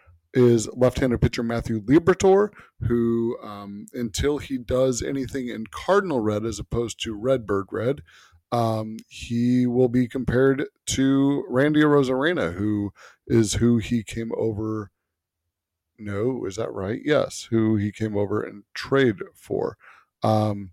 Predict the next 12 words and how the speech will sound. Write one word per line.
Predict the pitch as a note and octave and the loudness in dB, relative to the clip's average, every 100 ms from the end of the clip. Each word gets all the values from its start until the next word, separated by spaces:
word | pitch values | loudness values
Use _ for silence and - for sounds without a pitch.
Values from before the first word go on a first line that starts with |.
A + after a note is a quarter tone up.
| _ _ _ _ - | _ _ _ _ -2
number | C#3 C3 A#2+ | 2 4 4
three | - - A#2+ B2+ D3 F#3 G#3 - - | 2 -2 2 6 6 4 0 -2 4
is | A#2+ A2+ A2+ | 6 6 6
a | A2+ A#2 | 2 -2
catcher | - B2 C3 B3+ - _ - - _ - | 2 2 4 2 0 _ -20 -20 _ -2
who | B2 A#2+ | 4 6
the | G#2 | 4
Cardinals | - A#2 C3 C3 A#2 - _ _ _ | 0 0 0 -2 -4 -10 _ _ _
in | C3 B2+ | -4 -2
the | |
last | A2+ A#2 A#2 - - | 2 2 2 -2 -12
f-, | - - | -20 -20